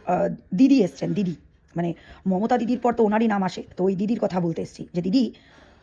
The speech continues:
আমাকে কালকে ওনার লাইভে, আহ, যেভাবে উনি, আহ, স্টেটমেন্ট দিয়েছেন আমার ওপরে, যে ওই কোন সাইটে আমি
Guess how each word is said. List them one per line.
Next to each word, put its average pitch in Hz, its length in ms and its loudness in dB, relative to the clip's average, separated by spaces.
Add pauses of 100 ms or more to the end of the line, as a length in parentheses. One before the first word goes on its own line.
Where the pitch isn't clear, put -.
(140)
আমাকে 214 380 0
কালকে 185 460 0
ওনার 196 180 2
লাইভে, 196 320 0 (340)
আহ, 185 240 0 (160)
যেভাবে 240 400 2
উনি, 226 340 0
আহ, 185 160 2
স্টেটমেন্ট 226 380 0
দিয়েছেন 208 380 -2
আমার 196 180 0
ওপরে, 175 220 -4 (360)
যে 185 120 0
ওই 180 320 -2
কোন 196 140 -2
সাইটে 220 420 0 (400)
আমি 208 340 2